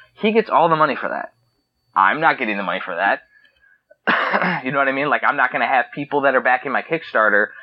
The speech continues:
pay money so that way they can fund, you know, hire Joe to do the painting. 'Cause, you know, for, like, a thousand or two thousand dollars or whatever it is, however much it ends up being, like, I could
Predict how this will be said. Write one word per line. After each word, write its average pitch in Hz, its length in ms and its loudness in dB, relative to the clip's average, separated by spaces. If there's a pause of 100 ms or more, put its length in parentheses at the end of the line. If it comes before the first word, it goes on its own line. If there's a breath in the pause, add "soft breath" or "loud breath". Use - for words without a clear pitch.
(180 loud breath)
pay 156 240 0
money 135 520 -2 (280 loud breath)
so 131 180 0
that 123 220 2
way 123 200 4
they 127 160 0
can 127 280 -4 (220)
fund, 139 520 0 (340 loud breath)
you 135 140 -4
know, 113 520 0
hire 139 500 0
Joe 135 440 0
to - 160 -14
do 139 200 -4
the 127 100 0
painting. 165 320 -4
'Cause, 120 180 -4 (160)
you 135 140 0
know, 127 120 0
for, 123 240 0
like, 120 200 0
a 120 60 -4
thousand 143 520 0
or 135 80 -2
two 170 180 -6
thousand 147 360 -2
dollars 151 380 0
or 123 100 -2
whatever 120 360 2
it 117 60 0
is, 120 400 -2 (360 loud breath)
however 131 340 -2
much 131 240 -2
it 127 60 -2
ends 127 180 0
up 107 140 0
being, 156 460 -4
like, 107 280 -2
I 135 140 0
could 131 260 -6